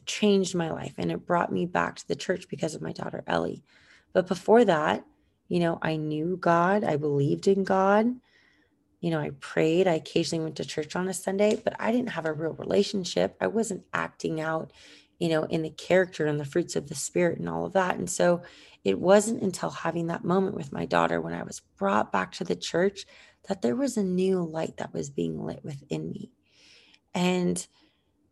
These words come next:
you know, at that time, I was a single mom. And so what hindered me from growing in biblical community at that point was I felt like, because of the lies, you know, I was telling myself, was that,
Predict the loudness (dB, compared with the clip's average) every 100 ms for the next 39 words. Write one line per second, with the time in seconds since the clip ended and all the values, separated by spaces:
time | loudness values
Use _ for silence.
0 | _ -2 0 0 2 2 2 0 0 0
1 | -2 0 0 0 -4 -4 -2 0 -2 -4
2 | -4 -8 _ -2 -2 2 6 8 6 2
3 | -14 _ _ 0 4 4 0 0 4 6
4 | 6 4 -4 -6 -6 -4 -2 -4 0 4
5 | 6 4 2 -2 -6 -16 0 4 4 4
6 | 0 -2 -6 -6 -4 -4 -2 -2 0 2
7 | 2 0 -6 -4 -2 0 0 -2 -18 -20
8 | -20 _ 0 2 2 0 2 4 4 0
9 | -2 -2 -4 -6 -2 -2 -4 -6 -4 -2
10 | 0 -2 -2 -6 -4 -6 -4 -4 -4 -6
11 | 2 4 4 2 -2 0 0 -2